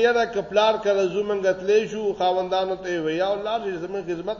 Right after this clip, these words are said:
نه کوئ، خبرې نه کوئ، نو بیا څه کوئ؟ ته ځئ پلارانو کره.» چې پنځوس ورځې پوره شوې، د الله د طرف نه حکم د معافۍ راغی، او نبی علیه الصلاة والسلام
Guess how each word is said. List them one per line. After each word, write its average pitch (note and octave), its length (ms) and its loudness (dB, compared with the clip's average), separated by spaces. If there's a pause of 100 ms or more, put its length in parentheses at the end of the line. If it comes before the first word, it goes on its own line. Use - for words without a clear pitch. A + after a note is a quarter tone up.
نه G3+ 60 -10
کوئ، F#3 380 -6
خبرې G3 320 -4
نه G3+ 80 -4
کوئ، E3 180 -6
نو D3+ 80 -6
بیا F#3+ 200 -6
څه F3 120 -10
کوئ؟ C#3 340 -10
ته A#2+ 60 -12 (220)
ځئ G3 140 -6 (420)
پلارانو C#3 460 2
کره.» E2 180 -14 (1080)
چې E3 80 -6 (120)
پنځوس G#3 720 2
ورځې A#3 360 0 (120)
پوره F#3 240 4
شوې، D3+ 340 -2 (680)
د C3+ 40 0
الله F3+ 320 6
د G3 200 -2
طرف F3+ 300 0
نه F3 100 -2
حکم D#3+ 440 -4
د C#3+ 60 -2
معافۍ D3 500 0
راغی، G#3+ 420 4 (520)
او C#3 120 4
نبی D3+ 320 0
علیه D3+ 220 -2
الصلاة D3 400 -2
والسلام C#3+ 640 2